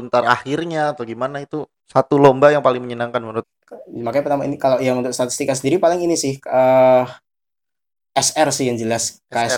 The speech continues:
Speaker 2: N S R I P B. Itu yang aku terutama yang paling memorable tuh yang K S N S R tiga belas.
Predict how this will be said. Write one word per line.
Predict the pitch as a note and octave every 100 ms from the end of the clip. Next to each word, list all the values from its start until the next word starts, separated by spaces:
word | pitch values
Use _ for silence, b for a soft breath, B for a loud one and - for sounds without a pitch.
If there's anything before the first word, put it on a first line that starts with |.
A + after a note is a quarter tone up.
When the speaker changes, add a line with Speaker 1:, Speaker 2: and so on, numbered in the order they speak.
| A#2+
Speaker 2:
N | A2+ A2+ A2+
S | A#2+ -
R | A#2
I | A#2 A#2
P | A#2
B. | A#2 A2 G#2+ _ _ _ _ _ _ _ _ -
Itu | C#3+ D#3
yang | D3 - _ _ _ _ _ _ _ -
aku | C#3+ E3+ F#3
terutama | F#3 D#3 D3+ F3
yang | F3
paling | D#3+ D3+
memorable | D3+ C#3+ C#3+ C#3+ C#3 C#3
tuh | C#3 F#3+
yang | E3 E3
K | D3+ C#3
S | C3+
N | C#3+
S | D3+ C#3 D#3+
R | D3
tiga | D3 C3
belas. | B2+ B2 - -